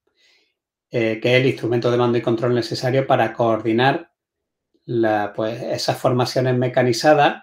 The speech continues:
tanto con la Fuerza Aérea como con los centros de mando.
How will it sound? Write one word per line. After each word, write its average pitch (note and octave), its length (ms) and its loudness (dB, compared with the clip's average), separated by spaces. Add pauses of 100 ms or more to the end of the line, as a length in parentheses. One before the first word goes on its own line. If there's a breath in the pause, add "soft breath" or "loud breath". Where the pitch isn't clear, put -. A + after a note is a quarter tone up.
tanto A#2 300 -2
con A#2+ 100 0
la - 120 0
Fuerza C#3+ 340 0
Aérea D#3+ 320 4
como A#2+ 200 -2
con G#2+ 140 -2
los G2 160 -6
centros A#2 380 -4
de G#2 80 -4
mando. G#2 340 -10